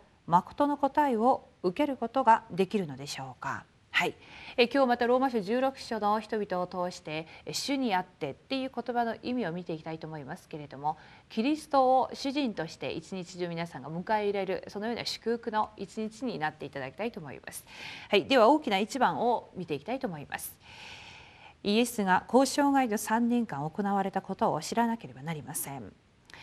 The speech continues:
イエスは、え、交渉外の三年間、キリストに対して言われました。キリストが十字架にかけられることによって、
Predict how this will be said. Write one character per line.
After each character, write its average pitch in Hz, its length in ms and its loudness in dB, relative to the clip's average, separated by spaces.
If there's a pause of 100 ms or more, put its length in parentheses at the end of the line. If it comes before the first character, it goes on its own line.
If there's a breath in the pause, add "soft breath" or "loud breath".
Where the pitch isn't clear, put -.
(380 loud breath)
イ 202 120 4
エ 233 80 6
ス 220 160 -2
は、 175 240 8 (200 loud breath)
え、 202 80 2
交 262 220 4
渉 277 220 2
外 254 160 4
の 170 100 2
三 180 320 -2
年 175 180 -4
間、 143 300 -10 (380 soft breath)
キ 240 120 4
リ 285 120 6
ス 302 80 -8
ト 302 80 0
に 294 120 0
対 269 280 2
し - 80 -12
て 254 120 0
言 233 100 2
わ 208 100 0
れ 156 80 -6
ま 143 160 -8
し - 80 -10
た。 - 180 -6 (640)
キ 240 100 2
リ 226 120 4
ス 226 60 -12
ト 214 140 0
が 202 180 4 (220 loud breath)
十 208 260 2
字 247 120 -6
架 240 100 2
に 233 220 4
か 220 160 0
け 240 100 0
ら 233 120 2
れ 247 100 2
る 226 80 -2
こ 233 120 -4
と 226 120 -2
に 208 100 0
よ 175 80 -2
っ 170 40 -6
て、 156 340 -6